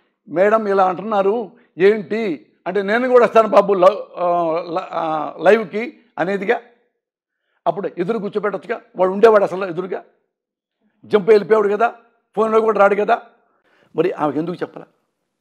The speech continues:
అంటే ఏంది, ఇది మోటివేషన్ అన్నమాట. ఎందుకంటే చంద్రబాబుకి లక్ష్మీపార్వతి అనేది చచ్చిపోవాలి, ఉండకూడదు, ఇక్కడ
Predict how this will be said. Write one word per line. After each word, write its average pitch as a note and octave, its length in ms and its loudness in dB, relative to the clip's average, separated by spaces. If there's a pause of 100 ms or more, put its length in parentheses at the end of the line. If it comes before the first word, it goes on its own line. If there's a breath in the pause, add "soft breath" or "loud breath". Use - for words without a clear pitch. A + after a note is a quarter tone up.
(300)
అంటే F3+ 200 -4
ఏంది, G3 460 -4
ఇది D3+ 140 -8
మోటివేషన్ D#3+ 540 -6
అన్నమాట. A2 280 -16 (1120)
ఎందుకంటే F3+ 720 -6
చంద్రబాబుకి E3+ 720 0 (140)
లక్ష్మీపార్వతి D#3+ 640 -4
అనేది C#3+ 240 -8
చచ్చిపోవాలి, C#3 720 -8 (840)
ఉండకూడదు, C4+ 480 0
ఇక్కడ C4 320 -2